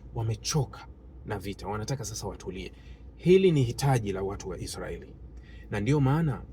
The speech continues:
nimekuwa nikiwaambia mara nyingi kuwa katika Mashariki ya Kati hakuna nchi inayofanya maandamano sana kuhusu mgogoro wa Israeli na Palestina kuzidi Israeli. Sio Waarabu, hakuna nchi ya Kiarabu inayofanya maandamano kwa kiwango hicho.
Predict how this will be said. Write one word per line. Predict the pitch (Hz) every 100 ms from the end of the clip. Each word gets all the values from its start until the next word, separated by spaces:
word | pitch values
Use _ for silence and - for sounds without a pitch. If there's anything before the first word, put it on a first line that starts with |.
| - - - -
nimekuwa | 113 113 156
nikiwaambia | 143 135 123 120 139
mara | 127 110
nyingi | 120 131 117
kuwa | - 123 90 - - - - -
katika | 147 151 240
Mashariki | 190 165 160 165 147
ya | 127
Kati | 127 110 - - - - - - - -
hakuna | 135 131 175 170
nchi | 160 185 156
inayofanya | 147 151 135 151 143
maandamano | 127 117 117 139 135
sana | 113 - - 202 120
kuhusu | - - 127 127
mgogoro | 127 113 123 127 113
wa | 101 98
Israeli | 135 131 107 95 95
na | 95 95 87
Palestina | 87 101 - 127 95
kuzidi | - - 127 123 123 101
Israeli. | 98 92 87 82 - - - - - -
Sio | - - 220 247
Waarabu, | 208 175 139 120 - -
hakuna | - 120 170 156
nchi | 156 143
ya |
Kiarabu | 131 131 143
inayofanya | 127 135 139 131
maandamano | 113 104 127 143
kwa | 117
kiwango | 110 127 131
hicho. | 131 175 277